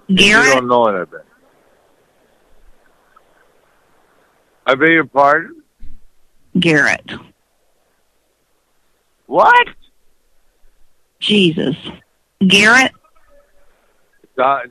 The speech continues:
Speaker 1: Jonathan, or Gio, you're, you're messing with me, Gio. If
Speaker 2: Nothing.
Speaker 1: you know, if you know Jesus so well, whoever you are, give me his middle name. I bet you don't know his middle name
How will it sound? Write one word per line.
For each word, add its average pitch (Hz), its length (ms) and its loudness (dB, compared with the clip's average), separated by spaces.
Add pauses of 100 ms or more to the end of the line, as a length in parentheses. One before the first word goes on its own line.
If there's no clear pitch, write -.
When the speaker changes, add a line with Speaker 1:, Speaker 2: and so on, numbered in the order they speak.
Speaker 1:
Jonathan, 151 600 -4 (220)
or 120 460 -6 (320)
Gio, 147 420 -4
you're, 120 420 -6
you're 131 320 -2
messing 151 340 -4
with 135 340 -12
me, 95 180 -20
Gio. 95 280 -10 (2250)
If 147 120 2
Speaker 2:
Nothing. 226 280 2
Speaker 1:
you 269 200 2
know, 220 600 2 (500)
if 160 120 0
you 185 140 0
know 240 360 2
Jesus 196 540 -6
so 160 160 -2
well, 131 440 0 (460)
whoever 170 360 0
you 151 220 0
are, 117 420 -2 (640)
give 214 140 2
me 240 120 -4
his 202 180 0
middle 185 400 -4
name. 120 220 -10
I 135 100 0
bet 170 280 -4
you 190 120 -2
don't 185 200 -2
know 135 260 0
his 104 100 -20
middle 139 320 -2
name 120 240 -6